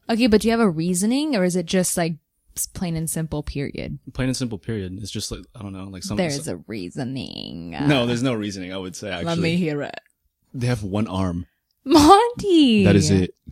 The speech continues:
Speaker 2: <laughs> That is, that is the reason.
Speaker 1: Oh my God.
Speaker 2: How does
Speaker 1: Okay,
Speaker 2: that
Speaker 1: what
Speaker 2: mean?
Speaker 1: about if they had three fingers?
Speaker 2: But they had two arms?
Speaker 1: <laughs> Two hands, one hand's normal,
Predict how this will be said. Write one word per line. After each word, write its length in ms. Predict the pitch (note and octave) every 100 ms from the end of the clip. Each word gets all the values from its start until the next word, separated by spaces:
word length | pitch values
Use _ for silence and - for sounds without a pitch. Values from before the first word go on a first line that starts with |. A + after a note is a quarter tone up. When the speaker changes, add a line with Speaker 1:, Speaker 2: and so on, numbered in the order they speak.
| -
Speaker 2:
<laughs> 500 | - - - - - F#3+
That 280 | G3+ - D#3
is, 140 | D3+ - - - -
that 120 | A2
is 80 | A2+
the 80 | G2+
reason. 360 | G#2 F2+ F2 F2+ _ _ _ _ _ C4+
Speaker 1:
Oh 80 | D4 F#4
my 240 | G#4 G#4 F4
God. 680 | F4 E4+ D4+ C4 A#3+ -
Speaker 2:
How 60 | -
does 80 | C#4
Speaker 1:
Okay, 80 | D#4
Speaker 2:
that 40 |
Speaker 1:
what 120 | C#4 C#4+
Speaker 2:
mean? 60 |
Speaker 1:
about 200 | D4+ E4 D#4
if 120 | -
they 120 | C4
had 260 | A#3+ B3+ -
three 180 | G#3 G#3
fingers? 580 | F#3 E3+ D#3 D#3+ - _ _ _ _ - - _ _ _ _ _ _ D4+ _ _ _ _ _
Speaker 2:
But 200 | A2+ -
they 120 | A2+
had 260 | F#2+ G#2 F2
two 220 | G#2 G2
arms? 420 | F2+ G#2+ D3 - _ _
Speaker 1:
<laughs> 180 | _ _
Two 220 | - F4+
hands, 540 | E4+ C#4+ A3+ A#3 B3
one 260 | G3 G#3 B3
hand's 320 | C4 C#4+ C#4+
normal, 600 | C4+ A3+ G#3 F3+ E3 E3